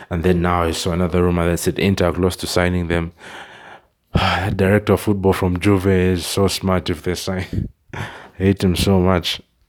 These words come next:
Oh, come on, please, please, somehow, please, someone buy Barella. I mean, from Man U. Buy him, just pay the money.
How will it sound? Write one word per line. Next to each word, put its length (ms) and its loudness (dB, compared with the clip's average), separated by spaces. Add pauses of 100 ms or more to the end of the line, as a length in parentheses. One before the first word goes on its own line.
(640)
Oh, 160 2
come 220 2
on, 320 2
please, 720 -2
please, 340 -8
somehow, 580 2
please, 480 0
someone 420 0
buy 200 4
Barella. 500 2
I 60 -2
mean, 180 4
from 240 -2
Man 220 0
U. 180 -6 (600)
Buy 300 -10
him, 120 -14
just 380 -12
pay 160 -6
the 140 -4
money. 440 -8